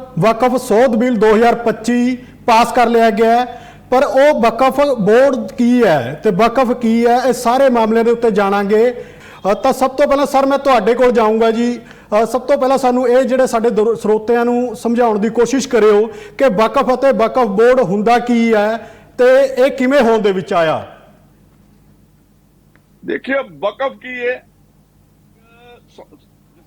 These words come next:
Speaker 2: ਤਰ੍ਹਾਂ ਅਸੀਂ ਡੋਨੇਸ਼ਨ ਕਰਨੇ ਆ ਨਾ, ਦਾਨ
Speaker 1: ਜੀ।
Speaker 2: ਕਰਨੇ ਆ ਦਾਨ, ਔਰ ਦਾਨ ਪ੍ਰਾਪਰਟੀ ਦਾ ਕਰਕੇ ਤੇ ਕੋਈ ਇੱਕ ਟਰਸਟ, ਤੁਸੀਂ ਇਹਨੂੰ ਸਿੰਪਲ ਲਫ਼ਜ਼ਾਂ 'ਚ ਕਹਿ ਦਿਓ।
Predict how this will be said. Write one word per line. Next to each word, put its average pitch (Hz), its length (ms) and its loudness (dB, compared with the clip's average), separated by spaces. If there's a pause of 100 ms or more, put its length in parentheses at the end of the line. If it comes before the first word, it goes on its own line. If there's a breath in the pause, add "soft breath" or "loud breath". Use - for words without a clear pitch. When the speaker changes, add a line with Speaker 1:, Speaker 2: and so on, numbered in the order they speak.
Speaker 2:
ਤਰ੍ਹਾਂ 226 160 -14
ਅਸੀਂ 233 180 -16 (640)
ਡੋਨੇਸ਼ਨ 202 520 -10
ਕਰਨੇ 220 320 -8
ਆ 233 80 -10
ਨਾ, 262 180 -14 (640)
ਦਾਨ 226 360 -6
Speaker 1:
ਜੀ। 269 40 -8
Speaker 2:
ਕਰਨੇ 214 320 -8
ਆ 165 80 -10
ਦਾਨ, 123 300 -14 (600)
ਔਰ 240 180 -6
ਦਾਨ 208 460 -8
ਪ੍ਰਾਪਰਟੀ 208 600 -16
ਦਾ 226 220 -10 (100)
ਕਰਕੇ 185 580 -14 (380)
ਤੇ 202 60 -18 (140)
ਕੋਈ 226 140 -12 (340)
ਇੱਕ 226 600 -16 (840)
ਟਰਸਟ, - 500 -20
ਤੁਸੀਂ 208 180 -16
ਇਹਨੂੰ 220 360 -18 (160)
ਸਿੰਪਲ 208 460 -14
ਲਫ਼ਜ਼ਾਂ 180 380 -10
'ਚ 165 80 -16
ਕਹਿ 165 200 -14
ਦਿਓ। 143 180 -20